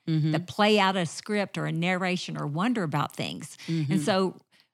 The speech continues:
Speaker 2: if reflection is a big piece of understanding my feeling about a consequence,
Speaker 1: Mm.
Speaker 2: children don't really have that until later. So I love to talk about timeout.
Speaker 1: At what, what time, what month does reflection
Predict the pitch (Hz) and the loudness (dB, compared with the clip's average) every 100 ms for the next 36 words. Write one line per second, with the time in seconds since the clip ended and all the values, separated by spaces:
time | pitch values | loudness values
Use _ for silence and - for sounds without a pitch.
0 | _ - 214 - 214 202 - 220 277 302 | _ -4 -4 -2 0 0 0 -2 -2 -2
1 | - 254 170 160 143 - 277 208 - - | -2 0 0 -2 -6 0 2 2 -2 -4
2 | 277 294 - 165 143 190 175 156 - 226 | 0 0 0 -6 -4 -2 0 -2 -2 -2
3 | 226 175 156 151 226 262 175 151 147 143 | 0 0 -2 0 0 0 0 -2 -2 -2
4 | 147 - 165 143 160 143 151 147 - - | -4 -4 -4 -4 -6 -6 -4 -4 -6 -8
5 | 165 170 156 135 127 131 - 269 262 226 | -2 2 2 2 -2 -6 -6 -2 0 0
6 | 175 185 180 - 220 185 156 151 139 143 | -2 -4 -6 -4 -2 -2 -2 -4 -6 -6
7 | 147 147 147 190 180 190 240 262 240 214 | -6 -4 -4 -2 0 0 2 2 0 -2
8 | 185 180 170 160 - - 151 147 143 - | -2 -2 -4 -6 -6 -8 -6 -4 -6 -8
9 | - - 151 - 147 165 165 - 147 185 | -12 -6 -4 -4 -4 -2 -2 -6 -6 -4
10 | - 208 - 175 196 - 170 175 160 135 | 0 -2 -2 -2 -4 -4 0 2 0 -2
11 | - - _ _ _ - 147 151 147 - | -10 -20 _ _ _ -8 -6 -4 -6 -6
12 | 156 143 - 143 139 139 | -6 -6 -8 -8 -8 -8